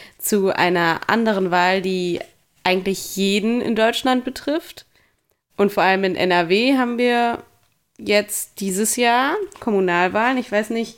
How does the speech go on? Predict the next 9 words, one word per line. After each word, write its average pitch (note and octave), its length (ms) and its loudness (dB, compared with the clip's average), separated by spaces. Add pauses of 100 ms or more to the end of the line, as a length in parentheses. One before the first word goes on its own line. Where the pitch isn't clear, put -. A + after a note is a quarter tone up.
(100)
ich - 80 -20
glaube G#3 280 0
in G#3+ 160 -4
allen G#3+ 320 2
außer A#3+ 340 0
Bayern A#3 480 0
und A3+ 800 -6 (240)
Bremen, G3+ 480 0
oder? A#3 380 0